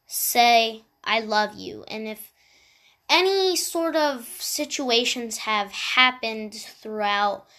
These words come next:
your family or throughout you and someone, I want you to forgive them, or I want you to say sorry. Um,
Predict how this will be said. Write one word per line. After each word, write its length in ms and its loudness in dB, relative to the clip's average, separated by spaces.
your 200 -4
family 680 -2
or 200 -6
throughout 400 -4
you 400 -6
and 160 -4
someone, 580 -6
I 220 -2
want 320 -6
you 300 -6
to 220 -8
forgive 840 -8
them, 360 -2
or 80 -2
I 80 2
want 240 -2
you 200 -8
to 160 -10
say 260 -4
sorry. 640 -4
Um, 640 0